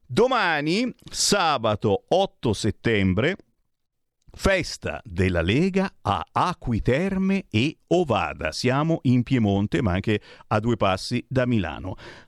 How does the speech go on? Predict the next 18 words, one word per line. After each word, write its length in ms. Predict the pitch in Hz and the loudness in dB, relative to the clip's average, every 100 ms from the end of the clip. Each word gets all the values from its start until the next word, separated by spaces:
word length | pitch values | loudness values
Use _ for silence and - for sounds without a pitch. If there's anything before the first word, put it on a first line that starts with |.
| - | -4
Acqui 340 | 160 185 180 | -2 0 -2
Terme 500 | - 190 202 208 220 | 0 2 2 0 -2
è 100 | - | 0
in 120 | 127 117 | 0 0
provincia 460 | 117 127 131 120 | 0 0 0 0
di 80 | 107 | 0
Alessandria. 720 | 95 90 135 135 170 185 170 | -2 0 0 0 0 0 0
Domani, 580 | 101 127 139 127 101 90 | 2 2 2 0 0 -2
sabato 640 | - - 127 110 98 95 87 | -2 0 0 0 -2 0 2
nove 440 | 107 123 123 101 | 2 2 0 -2
settembre, 720 | - 98 - 123 151 156 165 - | -2 -2 0 2 2 0 -2 -2
il 220 | 101 92 | -2 0
grandissimo 880 | 101 98 95 95 131 - 123 107 92 | 0 0 0 -2 -4 0 2 4 2
Molinari, 920 | 85 107 180 165 135 127 135 156 185 | 2 2 2 0 0 0 0 -2 -6
ci 160 | - 120 | -10 -10
sarà 300 | - 98 98 | -2 0 0
anche 340 | 110 131 - | 0 0 0
lui 380 | 120 87 85 | 2 2 0